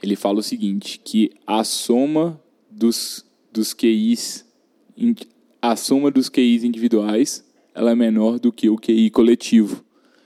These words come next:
Então, se todo mundo trabalhar sozinho, individualmente, é, a soma de, a soma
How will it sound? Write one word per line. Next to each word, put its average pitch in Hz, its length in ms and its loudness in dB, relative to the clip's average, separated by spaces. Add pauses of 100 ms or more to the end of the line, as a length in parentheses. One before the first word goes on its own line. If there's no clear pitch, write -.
(380)
Então, 107 440 -6
se - 140 -12
todo 147 340 2
mundo 147 440 2
trabalhar 110 880 0 (480)
sozinho, 117 640 2
individualmente, 110 1000 -2 (600)
é, 101 260 -2
a 110 160 -4
soma 131 460 -2
de, 110 340 0
a 113 140 -4
soma 131 340 -4